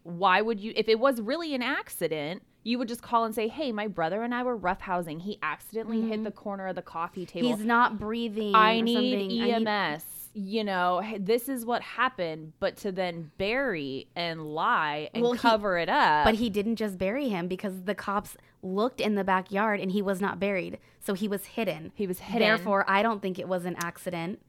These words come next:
Speaker 1: No,
Speaker 2: 'Cause
Speaker 1: and
Speaker 2: he
Speaker 1: then
Speaker 2: went to great lengths.
Speaker 1: Yes, and then I did read in another article, too, that someone else had stated that in the backyard where he was, sh-,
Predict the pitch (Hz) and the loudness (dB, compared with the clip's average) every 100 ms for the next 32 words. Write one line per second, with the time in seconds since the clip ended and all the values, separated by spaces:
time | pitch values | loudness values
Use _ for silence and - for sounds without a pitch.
0 | _ 220 175 165 - 220 240 214 226 208 | _ 0 4 6 6 6 4 4 0 0
1 | 202 151 185 190 220 165 117 - - - | -2 -2 -2 -2 -2 -2 -6 -16 -18 -20
2 | _ _ 202 190 151 - 196 180 175 208 | _ _ 0 0 2 -2 0 0 0 0
3 | 208 185 170 170 160 143 156 156 151 - | 0 0 0 -2 0 0 -2 -4 -8 -12
4 | - - 247 220 175 165 170 - - 170 | -14 -8 -2 2 2 2 0 -2 -4 -6
5 | 165 190 202 190 165 - - 165 160 156 | -4 -4 -4 -6 -6 -8 -8 -6 -2 -2
6 | 151 147 - 160 156 143 143 120 - - | -2 -4 -8 -2 2 4 2 0 -6 -6
7 | 185 180 175 170 151 160 190 156 170 180 | -4 -2 -2 0 -2 -2 -2 2 2 0
8 | 165 165 190 185 151 147 170 214 - - | -2 -4 -6 -6 -2 0 0 -2 -8 -20
9 | - - - | -18 -14 -12